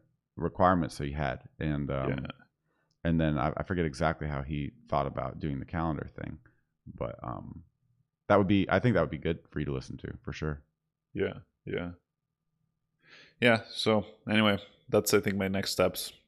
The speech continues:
Speaker 2: Write down some stuff.
Speaker 1: Yep.
Speaker 2: Think about it.
Speaker 1: Yep.
Speaker 2: So.
Speaker 1: Cool, man. Yeah, I know you're kinda bummed, but I, I think you can change the way you're thinking about it, and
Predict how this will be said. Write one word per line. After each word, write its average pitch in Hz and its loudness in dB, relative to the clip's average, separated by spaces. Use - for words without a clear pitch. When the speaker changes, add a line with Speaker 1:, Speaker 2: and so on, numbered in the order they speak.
Speaker 2:
Write 95 2
down 95 2
some 92 -4
stuff. - -2
Speaker 1:
Yep. 98 2
Speaker 2:
Think 95 -4
about 95 2
it. 101 0
Speaker 1:
Yep. 87 0
Speaker 2:
So. - -14
Speaker 1:
Cool, 202 2
man. 80 0
Yeah, 165 12
I 127 12
know 151 10
you're 131 12
kinda 120 8
bummed, 92 8
but 78 2
I, 85 6
I 92 6
think - 0
you 117 2
can 110 -2
change 101 4
the - -6
way 85 4
you're 82 2
thinking 82 -2
about 73 2
it, 78 -2
and 80 2